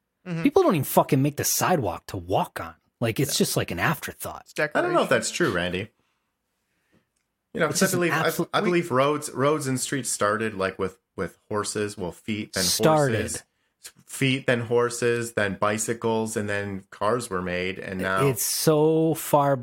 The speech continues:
Speaker 2: beyond
Speaker 3: stole
Speaker 2: that.
Speaker 3: it. They stole it from us, Randy.
Speaker 2: They did steal it, but they dominate it now.
Speaker 3: Yeah,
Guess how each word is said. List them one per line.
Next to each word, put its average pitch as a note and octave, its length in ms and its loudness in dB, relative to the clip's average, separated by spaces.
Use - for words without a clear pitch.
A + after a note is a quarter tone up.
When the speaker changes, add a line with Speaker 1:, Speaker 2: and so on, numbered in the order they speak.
Speaker 2:
beyond B2 140 2
Speaker 3:
stole D3 380 2
Speaker 2:
that. D3+ 140 2
Speaker 3:
it. - 100 -8
They A#2 100 2
stole B2 520 -2
it - 100 -6
from E2+ 240 -8
us, - 220 -12
Randy. E2+ 180 -8
Speaker 2:
They C3 60 2
did G3+ 180 4
steal B2+ 300 2
it, G2+ 140 -4
but A#2 120 2
they A2 100 0
dominate G#2 540 2
it D#2+ 140 -12
now. D#2+ 260 -14
Speaker 3:
Yeah, E2 240 -10